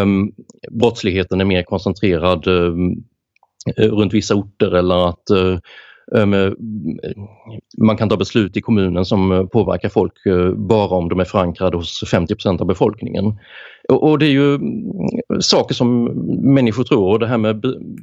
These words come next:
förankrade beslut är ju till exempel något som bara gäller de som röstar. Om vi har ett lågt röstdeltagande så kan mycket väl en minor-, minoritet bestämma över,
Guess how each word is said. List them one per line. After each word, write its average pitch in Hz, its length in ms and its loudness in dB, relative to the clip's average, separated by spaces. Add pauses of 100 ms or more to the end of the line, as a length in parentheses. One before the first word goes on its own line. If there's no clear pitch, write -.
förankrade 113 420 0
beslut 107 400 -2
är 131 40 0
ju 123 60 0
till 139 140 -2
exempel 107 340 0
något 95 180 0
som 95 400 0
bara 98 360 2
gäller 98 320 0 (140)
de 92 140 -2
som 101 140 -4
röstar. 107 280 0
Om 92 180 0
vi 92 60 -2
har 98 100 0
ett - 100 -4
lågt 90 240 2
röstdeltagande 95 760 -2
så 101 280 -2 (640)
kan 110 160 2
mycket 104 200 0
väl 98 140 2
en 92 80 0
minor-, 95 400 -2
minoritet 101 540 0
bestämma 95 360 0
över, 90 480 -2